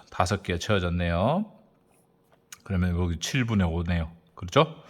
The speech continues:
칠분의 오가 있습니다. 자, 그런데 칠분의 이만큼 덜어낸다는 뜻이에요. 예, 분수의 나눗셈은 덜어낸다고 여러분 이해하면 좋아요. 자, 칠분의 이만큼 덜어내면,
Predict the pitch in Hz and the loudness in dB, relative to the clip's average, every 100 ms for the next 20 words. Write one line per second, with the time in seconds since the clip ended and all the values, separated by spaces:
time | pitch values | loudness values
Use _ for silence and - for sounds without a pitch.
0 | - - - - - - 156 147 147 123 | -20 -20 -20 -20 -18 -6 0 2 6 8
1 | 123 131 120 - 98 85 73 - - - | 8 8 8 6 0 0 -4 -12 -20 -20
2 | _ _ _ _ _ _ - 98 82 - | _ _ _ _ _ _ -4 -2 -2 -6
3 | - - _ - _ 156 170 135 87 - | -18 -20 _ -20 _ 2 6 6 4 -4
4 | - - - 202 190 190 156 120 135 127 | -16 -10 -2 0 4 6 6 6 6 6
5 | 110 - 151 165 185 - - - _ _ | 6 4 4 6 4 -2 -12 -20 _ _
6 | _ _ _ _ - 110 147 127 87 82 | _ _ _ _ 6 10 10 8 6 4
7 | 85 113 123 117 90 - 80 104 - _ | 4 4 4 -2 -8 -10 -10 -12 -16 _
8 | _ _ _ _ _ 110 104 131 156 170 | _ _ _ _ _ -6 -2 2 4 6
9 | 120 120 - 131 117 - 120 147 120 98 | 6 4 0 0 0 4 4 6 4 2
10 | 95 107 107 107 101 92 90 87 82 80 | 2 2 0 -2 0 0 0 -2 -4 0
11 | 87 90 98 92 82 - 78 73 - _ | 2 4 2 0 -2 -6 -8 -8 -12 _
12 | _ - - _ - 85 80 - 120 110 | _ -20 -20 _ -6 -4 -4 -2 0 4
13 | 107 95 95 104 101 - 101 92 101 104 | 6 6 8 6 4 0 -2 0 2 2
14 | 90 87 101 131 165 | 2 2 4 4 4